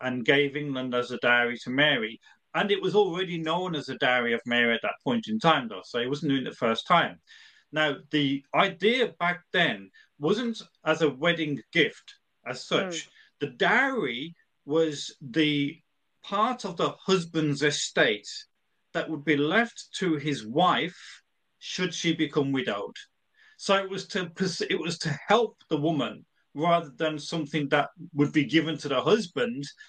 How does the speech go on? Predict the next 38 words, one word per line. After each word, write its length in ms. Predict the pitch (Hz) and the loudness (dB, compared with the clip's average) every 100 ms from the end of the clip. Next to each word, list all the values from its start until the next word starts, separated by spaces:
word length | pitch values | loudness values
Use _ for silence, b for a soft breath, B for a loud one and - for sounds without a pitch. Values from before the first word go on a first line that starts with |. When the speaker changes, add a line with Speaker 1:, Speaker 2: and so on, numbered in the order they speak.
| b - | b -4
Speaker 1:
to, 200 | 202 - _ - | -2 -2 _ -2
to 180 | 165 - _ - | -2 -2 _ -10
pay 280 | - 180 185 | 0 4 4
off 460 | 202 - - - - | 4 2 -4 -8 0
the 80 | 156 | 4
husband, 480 | 170 139 151 196 | 4 2 -2 0
<laughs> 80 | 175 | -2
if 80 | - | -2
you 100 | 170 | -2
like, 300 | 143 135 127 - B - | 2 2 0 -8 B 2
as 200 | 147 - | 2 2
some 180 | 156 | -4
may 140 | 135 135 | -2 -2
say. 340 | - 131 95 - B B - | 0 0 0 -8 B B -12
So 280 | - 190 175 | -2 0 2
it 140 | 202 185 | 0 0
was 120 | 196 | -2
actually 320 | 233 - 208 | -2 0 -2
a 80 | 190 | -2
portion 480 | - 220 214 - 175 | 2 4 4 -4 -8
of 160 | 170 | -6
his 180 | 185 160 | -6 -6
estate 460 | 165 - 160 160 156 | -6 -2 2 2 0
reserved 680 | 143 143 120 143 160 180 175 | -2 0 2 4 4 2 -2
for 140 | - 185 | -6 -4
the 80 | 151 | 2
woman 500 | 143 123 120 143 - 135 | 2 2 -6 -10 -10 -8
on 160 | 127 | -6
the 120 | 127 | -2
event 380 | 131 127 135 120 | 0 0 -2 -2
of 140 | 123 - | -6 -4
his 200 | 117 110 | -4 -4
death. 320 | - 143 101 - b b - | 2 2 2 -4 b b -8
And 160 | 165 180 | -2 2
there 100 | 269 | 2
is 120 | 269 | 0
a 80 | 233 | -2
slight 440 | - 254 269 | -2 2 2